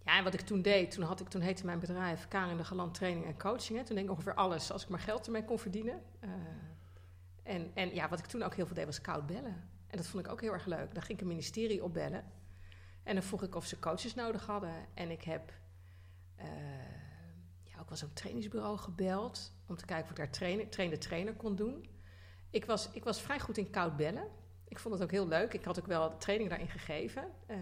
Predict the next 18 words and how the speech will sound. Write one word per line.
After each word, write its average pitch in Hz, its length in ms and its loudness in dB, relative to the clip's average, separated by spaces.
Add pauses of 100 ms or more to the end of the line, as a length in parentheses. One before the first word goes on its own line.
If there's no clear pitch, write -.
(160)
dus 165 160 -4
dan 175 180 -2
een 185 60 -4
beetje 165 200 0
zo 156 120 4
bluffen 180 400 8
over 175 140 0
de 175 80 -2
telefoon. 156 720 0
En, 160 220 -2
eh, 156 220 -4
ik - 80 -6
weet 170 140 0
ook 180 80 0
wel 190 100 2
dat 165 80 4
ik 160 60 0
dan 165 200 2